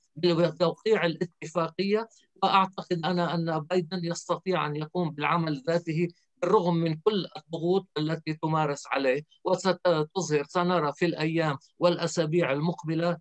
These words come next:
كيف ستتطور هذه الأمور. وشكرًا.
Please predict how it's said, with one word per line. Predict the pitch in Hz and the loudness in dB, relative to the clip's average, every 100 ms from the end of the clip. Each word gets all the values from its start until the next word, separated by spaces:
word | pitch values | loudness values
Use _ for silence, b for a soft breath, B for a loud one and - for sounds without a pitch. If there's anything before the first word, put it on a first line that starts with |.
| - | -2
كيف | 175 175 156 | -2 -2 -6
ستتطور | 147 143 175 - - 165 160 165 160 _ - | -6 -4 -6 -8 -6 -4 0 -2 -2 _ -6
هذه | 147 135 139 | -4 -4 -4
الأمور. | 143 131 135 110 - _ _ | -4 -4 -4 -6 -10 _ _
وشكرًا. | 147 143 160 - 107 | -6 -4 -4 -4 -10